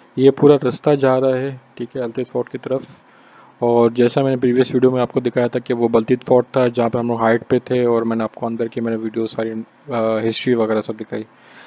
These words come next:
और अब हम लोग अब अलतीत फोर्ट की तरफ जा रहे हैं, ठीक है। और ये अब थोड़ा व्यू आपको मैं दिखा रहा हूँ यहाँ का,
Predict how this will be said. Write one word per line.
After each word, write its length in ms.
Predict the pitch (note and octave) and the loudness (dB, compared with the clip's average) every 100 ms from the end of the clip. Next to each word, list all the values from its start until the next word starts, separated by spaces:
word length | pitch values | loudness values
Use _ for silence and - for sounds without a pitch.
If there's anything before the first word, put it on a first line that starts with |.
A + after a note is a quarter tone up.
| - _ | -20 _
और 100 | B2 | -2
अब 80 | B2+ | 0
हम 120 | B2 | 0
लोग 140 | B2+ B2 | 0 -2
अब 120 | A#2+ | -2
अलतीत 300 | B2 C#3 C#3 | -2 0 2
फोर्ट 180 | C#3 C3 | 2 0
की 80 | C3+ | 0
तरफ 220 | B2+ B2 | 0 0
जा 180 | A#2+ A#2 | -2 -2
रहे 140 | B2+ | -6
हैं, 140 | B2+ - - | -8 -12 -12
ठीक 220 | A#2 C3+ | -8 -6
है। 160 | B2 | -6
और 280 | A2+ A#2 A2+ | -6 -4 -4
ये 300 | A2+ A#2+ A#2+ | -2 -2 0
अब 120 | A#2+ - B2 | -2 -2 -2
थोड़ा 120 | A#2+ | -2
व्यू 220 | A2+ A#2 | 0 0
आपको 180 | A2+ B2+ | 0 -4
मैं 120 | A#2+ | -6
दिखा 280 | - - A#2 | -8 -6 -4
रहा 100 | A#2+ | -2
हूँ 80 | A2+ | -4
यहाँ 180 | G#2+ | -6
का, 220 | G#2+ B2 | -6 -8